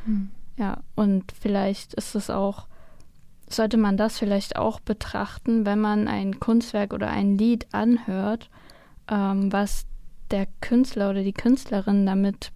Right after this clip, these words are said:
Speaker 2: bezwecken wollen.
Speaker 1: Hm. Mhm.
Speaker 2: Also, um das in die Interpretation mit einzubauen.
Speaker 1: Ja. Und dafür müsstest du dich ja dann aber erstmal so mit der Künstlerin, ähm, so als Person
Speaker 2: Mhm.
Speaker 1: auseinandersetzen, oder? Und dann irgendwelche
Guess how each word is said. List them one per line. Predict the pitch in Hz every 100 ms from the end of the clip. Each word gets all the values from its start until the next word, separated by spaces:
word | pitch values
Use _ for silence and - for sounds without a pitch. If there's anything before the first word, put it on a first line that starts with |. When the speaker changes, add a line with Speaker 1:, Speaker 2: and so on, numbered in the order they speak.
| -
Speaker 2:
bezwecken | 196 - - 208 - 226 -
wollen. | 196 190 196 226 - - - - - - - - -
Speaker 1:
Hm. | 220 202 196 190 208 - - - -
Mhm. | 196
Speaker 2:
Also, | 196 208 196 190 - - -
um | 208 202
das | 196 190
in | 208
die | 196
Interpretation | 202 202 208 - - 196 - 208
mit | 202 214
einzubauen. | - 208 214 240 226 202 202 208 226 - - -
Speaker 1:
Ja. | 208 196 196 202 - - - - -
Und | 196 190
dafür | 196 -
müsstest | 214 214 214 226 - -
du | 208
dich | 208 202 -
ja | 190
dann | 190
aber | 190 196
erstmal | 196 - 196 185
so | 185
mit | 185 185 - - - - - - -
der | 196
Künstlerin, | 190 214 208 - 196 185 190 196 196 214
ähm, | 196 185 185 185 202
so | 196 202 185 185 190 233 262 -
als | 190 180
Person | - 202 190 208 214
Speaker 2:
Mhm. |
Speaker 1:
auseinandersetzen, | 175 185 247 - 214 180 175 175 - 180
oder? | 185 196
Und | 185
dann | 185 196
irgendwelche | 185 185 180 196